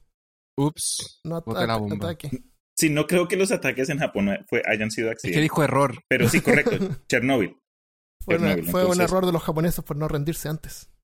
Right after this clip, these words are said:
Speaker 1: Eh, claro.
Speaker 3: Uy, puede ser.
Speaker 2: <laughs>
Speaker 3: La historia es solo el, el, quien ganó, ¿no? Después de todo.
Speaker 2: Claro. Eh,
Speaker 3: Pero bueno,
Speaker 2: pero en la
Speaker 3: quería
Speaker 2: guerra todos
Speaker 3: contarles un
Speaker 2: perdemos.
Speaker 3: poco acerca de este evento. Eh, bueno,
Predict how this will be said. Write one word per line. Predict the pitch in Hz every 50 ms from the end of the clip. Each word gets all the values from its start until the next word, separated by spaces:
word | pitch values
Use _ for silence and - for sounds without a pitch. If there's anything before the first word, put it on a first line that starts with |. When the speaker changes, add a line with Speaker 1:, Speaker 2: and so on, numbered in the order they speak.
| - -
Speaker 1:
Eh, | 147 135 123 123 117 -
claro. | - 123 123 113 - 104 85 82 - -
Speaker 3:
Uy, | 95 95 - 98 - _ - 135 - -
puede | 101 87 87 90 87
ser. | - 135 143 156
Speaker 2:
<laughs> | - 262 - - - - 202 - - - - - - 226 - - - - - - - - - _ _ _ _ - - - _ _ _ _ _ _ -
Speaker 3:
La | 110 110
historia | 101 - - 117 107 110 113 117
es | 117 -
solo | - 135 117 117 127
el, | 123 117 - - -
el, | - 87 - _ _ _ _ _
quien | - 220 104
ganó, | 98 - - 117 113
¿no? | 104 107 117
Después | 101 - - - 92
de | 95 92
todo. | - 98 92 - _ _ _ _ - -
Speaker 2:
Claro. | - 71 - - _ _ _ _ _ _ _ _ _ _ _ _ _ _ _ _ _ _ _ _ _ _ _ _ _ -
Eh, | 151 139 135 135 131 135
Speaker 3:
Pero | - 185 185 92
bueno, | - 90 - 170
Speaker 2:
pero | 165 156 165
en | 165
la | 165 165
Speaker 3:
quería | 160 170 - 165 -
Speaker 2:
guerra | 185 180
todos | 156
Speaker 3:
contarles | 143 170 - - - 175
un | - -
Speaker 2:
perdemos. | 185 160 123 -
Speaker 3:
poco | - 117 117 120 _ _ _ _ _ _ _ _ _ _ _ _ _ _ _ _ _ _ _ _ - -
acerca | 110 - 123 107 - - 110
de | 104 98
este | 92 - - - 113 110
evento. | 107 110 107 101 98 104 104 98 95 - -
Eh, | - 101 98 95 95 92 92 92 95
bueno, | 107 107 90 85 85 -